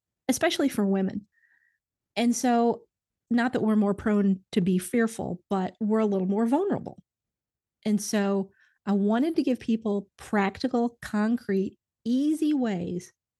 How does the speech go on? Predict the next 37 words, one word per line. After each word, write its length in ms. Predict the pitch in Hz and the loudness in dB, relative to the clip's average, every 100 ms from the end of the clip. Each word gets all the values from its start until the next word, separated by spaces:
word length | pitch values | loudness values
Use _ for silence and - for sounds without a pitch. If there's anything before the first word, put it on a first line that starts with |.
| _ 196 | _ -2
that 200 | 208 180 | -2 0
they 120 | 208 | 2
can 180 | 208 190 | 2 0
feel 180 | 202 190 | -2 -4
more 320 | 185 196 233 | 0 0 0
confident 720 | 233 - 247 233 208 208 247 - | -4 0 0 2 2 2 0 -2
about 240 | 185 175 | -2 0
their 100 | 220 | 0
personal 380 | 214 240 240 262 | 0 0 2 0
safety, 480 | 247 233 233 240 226 | 0 -4 -2 -2 -2
about 200 | - 180 | -2 -4
their 80 | - | -6
kids' 320 | - 254 220 | -2 0 0
safety, 540 | - 226 220 226 226 220 - - - - | 0 0 2 2 2 -2 -14 -20 -10 -2
about 220 | 240 320 330 | 0 0 0
really 260 | 262 370 359 | 0 2 2
the 120 | 226 | 0
safety 340 | 214 220 220 208 | 0 0 0 -2
of 140 | 190 | -2
their 160 | 190 190 | -2 -2
entire 320 | 196 196 190 | -2 -2 -2
community. 640 | 190 190 262 214 175 - _ _ _ _ _ _ _ _ | 0 2 2 2 -2 -10 _ _ _ _ _ _ _ _
But 140 | 233 240 | 0 0
I 80 | 240 | 2
also 380 | 262 370 - 262 | 0 0 0 0
wanted 300 | 214 208 190 | 2 0 0
them 180 | 196 190 | 0 -2
to 140 | 196 | -2
know 420 | 185 220 220 175 | 0 2 0 0
that 140 | 175 185 | -4 -4
God 240 | 214 247 | 0 0
does 120 | 233 | 2
not 200 | 202 175 | 0 -2
call 300 | - - 220 | -4 -4 0
us 120 | 196 - | 0 -2
to 120 | 190 | -4
live 460 | 180 208 226 165 | 0 2 2 -2